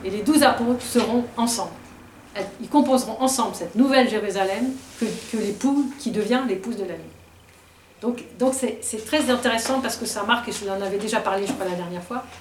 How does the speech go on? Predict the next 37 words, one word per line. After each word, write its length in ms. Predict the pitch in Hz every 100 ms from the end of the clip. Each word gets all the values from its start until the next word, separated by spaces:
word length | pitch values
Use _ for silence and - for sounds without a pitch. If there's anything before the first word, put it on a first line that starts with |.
| -
la 100 | 208
continuité 1000 | - 320 339 311 311 311 - 285 247 - -
entre 240 | 196 190 180
première 420 | - 247 254 233
et 60 | 214
deuxième 300 | 202 196 175
alliance, 400 | 185 247 294 - - - -
qu'on 120 | 214
a 80 | -
parfois 300 | 277 277 262
tendance 400 | 247 233 233 196
à 40 |
couper, 400 | - 180 240 - - - - - - - 190
en 40 |
disant, « 280 | 196 196 233
Bon, 80 | 196
la 120 | 190
première 280 | 202 208 196
alliance, 240 | 202 196
c'est 120 | - 180
fini, 320 | 202 214 226
et 100 | 185
puis 200 | - 185
la 120 | 175
deuxième, 380 | 190 185 208 190 160 - - - - - - - 175
elle 120 | 175
est, 100 | 175 - - - - - - 190
elle 160 | 175
est, 160 | 180 180 170
voilà, 240 | 185 240 196
c'est 160 | -
la 80 | 185
meilleure », 440 | 180 185 240 330 -
entre 180 | - -
guillemets. 260 | 190 233 302 - - 226
Eh 100 | 226
bien, 300 | 285 302